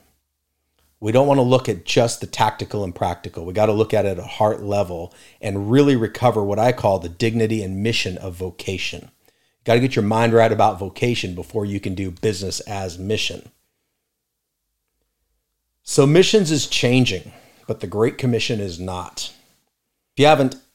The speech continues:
seen, we live in new and different and exciting times.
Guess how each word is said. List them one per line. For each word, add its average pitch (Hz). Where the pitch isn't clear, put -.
seen, 131
we 123
live 131
in 117
new 131
and 110
different 120
and 110
exciting 104
times. 104